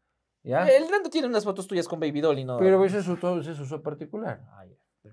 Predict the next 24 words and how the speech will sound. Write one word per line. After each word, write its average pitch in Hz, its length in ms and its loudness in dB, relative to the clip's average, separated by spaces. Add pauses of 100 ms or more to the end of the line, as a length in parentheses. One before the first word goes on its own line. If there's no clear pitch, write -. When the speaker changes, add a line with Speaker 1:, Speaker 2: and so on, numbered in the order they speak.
Speaker 1:
Eso 135 140 -6
es 123 100 -8
uso 131 280 -8
particular. 139 640 -10 (800)
Pero 233 500 10
nadie 247 360 6
sabe 220 260 6
cómo 202 180 4
van 185 180 6
a 180 60 4
formar 165 340 2
su 160 140 -6
gobierno, 175 400 2
nadie 247 320 2
sabe 214 280 2
qué 196 120 4
van 190 160 6
a 180 40 0
hacer 175 160 -2
de 165 100 -2
su 151 120 -8
gobierno, 175 300 -2
así 190 240 -4
que, 190 280 -4